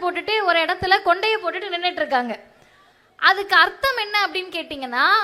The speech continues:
நீங்க வேற பகுதியா இருக்கலாம், நீங்க எந்த பகுதியா வேணா இருந்திருக்கலாம்,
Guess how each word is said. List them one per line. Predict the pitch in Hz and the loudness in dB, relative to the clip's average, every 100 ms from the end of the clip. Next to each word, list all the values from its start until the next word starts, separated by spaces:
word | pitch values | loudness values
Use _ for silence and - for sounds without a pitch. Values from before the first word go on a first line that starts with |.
| 339 - - _ - | -2 -12 -20 _ -12
நீங்க | 330 392 349 | -10 0 2
வேற | 339 381 370 | 4 4 4
பகுதியா | 359 392 403 381 | 2 2 2 4
இருக்கலாம், | 359 359 381 | 2 0 -4
நீங்க | 359 330 | -4 -4
எந்த | 349 381 | -2 0
பகுதியா | 370 381 381 | -2 0 0
வேணா | 359 349 370 | 0 0 -2
இருந்திருக்கலாம், | 339 320 320 330 349 | -2 -6 -2 0 2